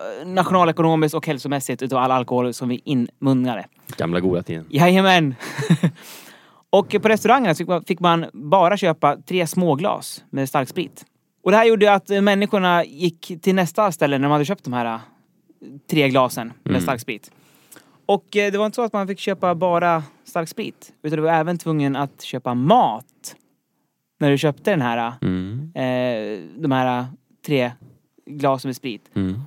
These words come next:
Speaker 1: Och då var den här rätten den så kallade La Paloman. Men, eh, det var ju, man åt ju nästan aldrig av den, utan det var ju spriten som man ville åt oftast. Så den här maträtten var ba-, togs bara in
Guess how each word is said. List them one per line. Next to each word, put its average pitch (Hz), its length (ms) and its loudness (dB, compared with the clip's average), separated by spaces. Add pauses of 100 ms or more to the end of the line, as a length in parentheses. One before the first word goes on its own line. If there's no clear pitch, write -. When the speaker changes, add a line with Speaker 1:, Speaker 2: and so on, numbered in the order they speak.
(140)
Speaker 1:
Och 156 80 -8
då 190 120 2
var 180 200 0
den 156 80 0
här 143 240 2
rätten 123 540 -4 (240)
den 131 100 -4
så 135 80 -6
kallade 123 580 -2 (760)
La 139 140 -4
Paloman. 135 500 -2 (100)
Men, 185 280 2
eh, 196 160 2
det 180 60 -2
var 190 120 2
ju, 190 180 0
man 190 200 0
åt 214 260 -2
ju 175 40 0
nästan 160 220 0
aldrig 160 240 4
av 139 80 2
den, 120 120 -4
utan 127 120 -4
det 147 60 0
var 147 60 2
ju 151 40 2
spriten 147 580 -4
som 135 120 -4
man 123 260 -2 (800)
ville 143 240 2
åt 160 260 -2
oftast. 110 420 -12
Så 156 180 2
den 156 220 0
här 196 180 4
maträtten 170 680 0 (200)
var 151 180 0
ba-, 143 280 -2
togs 151 260 -4
bara 147 160 -2
in 185 300 -6